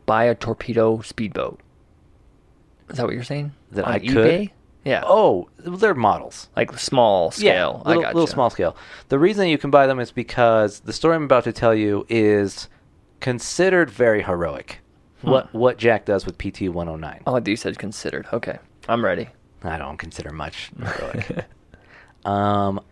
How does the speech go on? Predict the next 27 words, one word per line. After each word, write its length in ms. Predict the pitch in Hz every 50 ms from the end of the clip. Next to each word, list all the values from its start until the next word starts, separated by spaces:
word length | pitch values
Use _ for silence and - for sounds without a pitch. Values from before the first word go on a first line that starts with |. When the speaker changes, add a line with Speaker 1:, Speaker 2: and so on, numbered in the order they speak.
| -
Speaker 2:
I 140 | - 143 190
like 300 | 214 202 175 147 - -
Martha 680 | 101 101 104 104 101 104 - - 104 95 92 92 90 87 -
P 180 | - - 98 90
Johnson. 540 | 85 - 87 78 80 - - - - - - _ _ _ _ _ _ _ _ _
That's, 200 | - 131 147 147
Speaker 1:
Yeah. 220 | 127 107 - 117 - -
Speaker 2:
that's 200 | 147 185 190 -
heroism 520 | - - 131 127 113 107 107 104 110 98
to 120 | - - 101
me. 360 | 101 104 107 120 147 180 - _ -
Speaker 1:
Yeah. 300 | - 123 110 104 95 - - - _ _ -
Speaker 2:
Um, 560 | 117 117 120 120 120 120 120 120 117 117 107 - _ _ -
I 100 | 170 160
don't 100 | 147 120
give 100 | 113 98
a 20 |
shit 160 | 90 - 104
about 200 | 90 80 76 76
Jack 180 | 80 85 76 76
Kennedy. 340 | - - 57 - - - - _ _ _ -
Speaker 1:
Right. 260 | - - - - - _ _ _ -
Speaker 2:
So, 500 | - - - - 170 127 - 87 82 - - - -
Speaker 1:
<laughs> 160 | - - -
Speaker 2:
what 260 | - 131 139 147 147 131
he 160 | 143 156 135
does 540 | - - 139 - 117 110 92 - - -